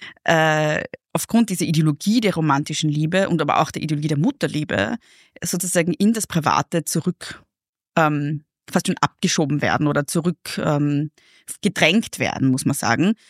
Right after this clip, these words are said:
äh, oder sich selber auch zurückdrängen oder selber sich zurückziehen und dann eben nicht Karriere machen, sondern eben im Privaten unbezahlte Arbeit machen. Und das führt natürlich auch dazu,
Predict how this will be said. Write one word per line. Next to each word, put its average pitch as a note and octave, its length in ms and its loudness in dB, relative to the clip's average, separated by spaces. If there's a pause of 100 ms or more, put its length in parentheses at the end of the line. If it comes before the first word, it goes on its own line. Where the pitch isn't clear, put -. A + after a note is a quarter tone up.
(240)
äh, - 60 2
oder D#3 160 2
sich E3 200 -2
selber F#3 320 2
auch - 120 -2
zurückdrängen E3+ 920 0 (240)
oder D#3+ 180 0
selber E3 300 0
sich - 220 -4
zurückziehen F#3 640 0 (300)
und E3+ 200 0
dann D#3+ 260 2
eben D#3 480 0
nicht G#3 360 2
Karriere D#3 500 2
machen, D3+ 480 0
sondern D3 400 0
eben D3+ 280 -2
im D#3 160 0
Privaten C#3+ 500 -2
unbezahlte - 600 -4
Arbeit B2 280 -4
machen. C#3 480 0 (600)
Und C4+ 300 2 (160)
das C3+ 300 0
führt A#3 160 0
natürlich G#3+ 400 -2
auch C3+ 180 0
dazu, A#3 580 -2